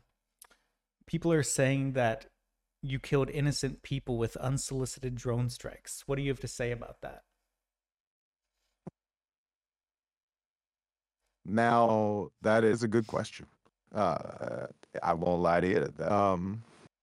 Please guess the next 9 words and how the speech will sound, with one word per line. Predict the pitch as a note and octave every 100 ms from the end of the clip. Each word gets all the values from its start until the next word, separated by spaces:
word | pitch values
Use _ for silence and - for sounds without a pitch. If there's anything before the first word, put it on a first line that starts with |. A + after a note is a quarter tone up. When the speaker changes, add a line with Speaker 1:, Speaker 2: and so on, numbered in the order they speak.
| _ _ _ _ _ _ _ _ _ _ _
Speaker 2:
some | - A2
innocent | A2 B2 A#2+ A2+
people, | C#3+ C3+ - B2+ A#2+
uh, | G#2 F#2 G#2+ A2 G2+
did | G#2+ A2+ A2+ A#2 D3+ -
unfortunately | G#2+ F#2+ G#2+ G2+ - G#2+ G2+
lose | F2+ G#2 G2+
their | G#2+ G2+
lives. | F2 D2+ - -